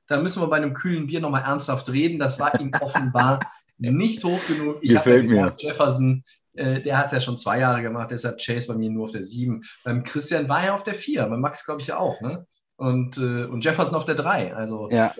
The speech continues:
Speaker 1: da
Speaker 2: das
Speaker 1: waren
Speaker 2: gibt
Speaker 1: die
Speaker 2: Punkte
Speaker 1: beiden
Speaker 2: für mich
Speaker 1: Young
Speaker 2: dann.
Speaker 1: Guns. Ja.
Speaker 2: <laughs>
Speaker 1: Und ja, dafür, ähm, gab's dann, äh, auch nochmal ein, äh, bisschen Lob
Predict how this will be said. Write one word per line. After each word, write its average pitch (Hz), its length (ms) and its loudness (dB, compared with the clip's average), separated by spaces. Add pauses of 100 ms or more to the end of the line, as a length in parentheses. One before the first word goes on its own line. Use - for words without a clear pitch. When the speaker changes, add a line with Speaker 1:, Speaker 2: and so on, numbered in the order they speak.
(200)
Speaker 1:
da 123 120 -2
Speaker 2:
das 110 80 6
Speaker 1:
waren 143 80 8
Speaker 2:
gibt 143 100 6
Speaker 1:
die 139 140 6
Speaker 2:
Punkte 180 240 10
Speaker 1:
beiden 143 40 2
Speaker 2:
für 143 80 6
mich 160 160 8
Speaker 1:
Young 175 120 2
Speaker 2:
dann. 98 240 4
Speaker 1:
Guns. - 260 -8 (100)
Ja. 127 380 0 (200)
Speaker 2:
<laughs> - 220 -12
Speaker 1:
Und 139 320 0 (380)
ja, 160 120 4
dafür, 226 600 4
ähm, 196 440 -6 (720)
gab's 185 340 0
dann, 180 480 0
äh, 165 420 0
auch 160 120 -6
nochmal 156 380 -2
ein, 147 340 -4
äh, 143 180 -4
bisschen 151 560 -6
Lob 160 340 -2